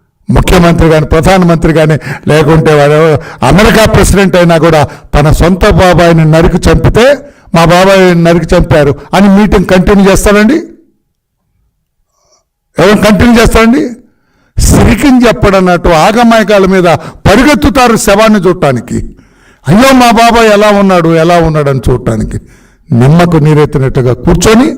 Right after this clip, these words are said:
తర్వాత వచ్చి గొడ్డలతో నరికి-, గొడ్డలతో నరికారని ఎవరు చెప్పారు సార్ మీకు? మీకు ముందే తెలుసు గొడ్డలి is being, ఆ,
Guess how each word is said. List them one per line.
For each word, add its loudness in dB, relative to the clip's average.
తర్వాత 0
వచ్చి 0
గొడ్డలతో 0
నరికి-, -2
గొడ్డలతో 0
నరికారని 0
ఎవరు 0
చెప్పారు -2
సార్ -4
మీకు? -2
మీకు 0
ముందే 2
తెలుసు -2
గొడ్డలి 0
is 0
being, 0
ఆ, 0